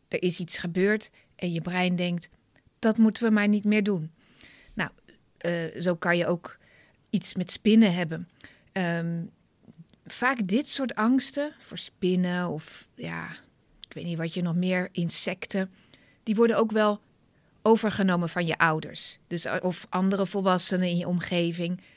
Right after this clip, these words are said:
Als je als klein kind merkt dat je moeder helemaal <gasps> doet bij een spin, dan ga je dat overnemen. Want ik heb al eerder in de podcast al gezegd, er zijn maar twee angsten echt aangeboren bij mensen. Dat is angst om te vallen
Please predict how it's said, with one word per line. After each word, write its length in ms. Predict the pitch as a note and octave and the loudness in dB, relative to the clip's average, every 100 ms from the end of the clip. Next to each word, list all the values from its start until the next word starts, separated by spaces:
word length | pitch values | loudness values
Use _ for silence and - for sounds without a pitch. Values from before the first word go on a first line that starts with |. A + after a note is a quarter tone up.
| _ _ | _ _
Als 160 | - D#3+ | -8 -6
je 60 | |
als 100 | E3+ | -6
klein 300 | - F#3+ F#3 | -2 0 0
kind 260 | E3 F#3+ E3+ | 2 0 2
merkt 260 | F#3 F3+ F#3 | 0 0 -2
dat 160 | D#3+ | -4
je 80 | E3+ | -2
moeder 260 | E3+ G3 F3+ | 0 0 0
helemaal 320 | F3 E3+ E3+ G#3 C4 D#4+ | -2 -2 -4 -2 2 2
<gasps> 220 | D#4+ - | 2 -2
doet 240 | G3+ G3 | -6 -2
bij 200 | G#3 F#3+ | -2 0
een 80 | F#3 | 0
spin, 460 | - - F#3+ G3+ - - _ _ - | -2 2 4 2 -2 -16 _ _ -10
dan 120 | F#3+ | -4
ga 120 | G3 | -2
je 80 | F3+ | 0
dat 180 | F3 G3 | 0 2
overnemen. 720 | G3+ F#3+ E3+ D#3 D3+ D#3+ E3 _ _ _ - - | 2 0 -4 -4 -8 -12 -14 _ _ _ -20 -10
Want 320 | F3 E3+ - _ _ _ _ | -4 -4 -6 _ _ _ _
ik 140 | - | -8
heb 140 | F3 F3 | -6 -2
al 120 | E3+ | -2
eerder 280 | F3 F#3+ G3+ | 0 0 2
in 80 | F#3+ | 0
de 80 | |
podcast 560 | F#3 G3 - F#3+ F3+ - | 0 -6 -4 -4 -2 -2
al 120 | F3 | -4
gezegd, 460 | F3 F3+ F#3+ - - _ _ _ _ | -4 -4 -4 -6 -20 _ _ _ _
er 100 | F3+ | -4
zijn 180 | F3+ F3+ | 0 0
maar 100 | E3+ _ | -2 _
twee 340 | - G3+ A#3+ - | -4 -2 -2 2
angsten 400 | A3+ G#3+ - - | 4 4 2 -4
echt 280 | G#3+ - - | -6 -6 0
aangeboren 720 | G3 G3 - E3+ E3 D#3 D#3 | 2 2 0 -4 -2 -2 -4
bij 140 | D3+ | -8
mensen. 460 | D#3 D3 D3 - D3 _ _ - _ - | -8 -10 -12 -12 -14 _ _ -20 _ -8
Dat 240 | F3+ E3+ | -6 -6
is 300 | E3 - - _ _ _ _ _ | -8 -10 -14 _ _ _ _ _
angst 320 | - F3+ - | -4 -2 0
om 100 | F3 | -2
te 120 | E3 - | -4 -4
vallen 380 | F#3 G#3 C#4 | 0 0 -2